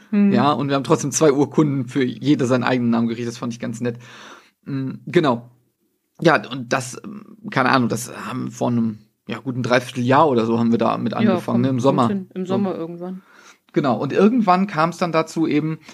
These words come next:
Speaker 2: äh, dass wir mitbekommen haben, es gibt einen Kinofilm dazu und, äh, man kann das in gewissen Kinos sehen. Eigentlich hatten wir es geplant, hier im Ort in einem Ki-, bei uns im kleinen Kino zu gucken. Das hätte aber zeitlich nicht gepasst.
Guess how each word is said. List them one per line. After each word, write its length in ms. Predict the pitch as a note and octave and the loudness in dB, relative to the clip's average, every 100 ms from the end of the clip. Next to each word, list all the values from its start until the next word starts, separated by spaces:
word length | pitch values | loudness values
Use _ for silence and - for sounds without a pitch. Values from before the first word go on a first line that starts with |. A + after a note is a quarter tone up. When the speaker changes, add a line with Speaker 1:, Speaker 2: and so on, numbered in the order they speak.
| - | -16
Speaker 2:
äh, 340 | - G2+ F2+ | -8 -8 -6
dass 220 | G2+ B2+ | -4 -2
wir 80 | D3+ | -2
mitbekommen 500 | D3+ D#3 D#3 D#3 D3 | -2 -2 0 0 0
haben, 240 | D3 D3 C#3 | 2 0 0
es 140 | A#2+ | -6
gibt 160 | - - | -8 -8
einen 80 | |
Kinofilm 500 | B2 A3+ B3+ B3 A#3+ | 0 2 2 2 2
dazu 460 | A#3 A3 A3+ A3+ A#3 - - | 2 0 0 0 0 -6 -6
und, 480 | - E3+ F3+ F3 - | 0 2 0 -4 -4
äh, 180 | D3+ D#3 | 0 0
man 240 | C#3+ C#3+ | 0 -2
kann 220 | - D#3+ | 0 0
das 120 | D#3+ C#3+ | 0 -2
in 380 | D3 C3+ - | -4 -6 -8
gewissen 580 | C#3 C#3+ D#3 D3+ D3 - _ - - | -4 -2 0 0 -2 -8 _ -20 -10
Kinos 440 | - E3+ D3 B2+ | 0 4 4 2
sehen. 400 | C3 B2+ A2 G#2 - - - - - | 4 6 6 2 -4 -20 -20 -12 -2
Eigentlich 360 | C#3+ F3+ F#3 | 0 0 0
hatten 200 | F3 F3 | -2 -2
wir 80 | E3 | -4
es 100 | D#3+ | -2
geplant, 460 | E3 - D3+ D3+ D3 | -6 -2 -2 -2 -2
hier 180 | D3 B2 | -2 -2
im 160 | A#2+ A#2+ | -2 2
Ort 300 | B2+ G#3 A3+ | 4 4 2
in 120 | G#3 | -2
einem 100 | G#3+ | -2
Ki-, 320 | G#3 G#3+ G3+ - | 0 -2 -2 0
bei 80 | - | 0
uns 300 | F3 A3+ - | 4 2 2
im 220 | A3+ A#3 | -2 -2
kleinen 300 | - G#3 G#3+ | 0 2 2
Kino 280 | G#3 G#3 G#3+ | 2 0 0
zu 160 | - | -4
gucken. 380 | G#3 A3 B3+ C4+ - - - | -6 -6 -6 -8 -12 -8 -2
Das 220 | D#3+ - | -2 -2
hätte 240 | E3+ F3+ | -2 0
aber 240 | D3 D3+ - | 0 0 -2
zeitlich 500 | - F3+ A3+ C#3 C#3 | 0 0 2 -2 -4
nicht 180 | B2 | -6
gepasst. 520 | C3 B2 F3+ - - | -6 0 0 0 -8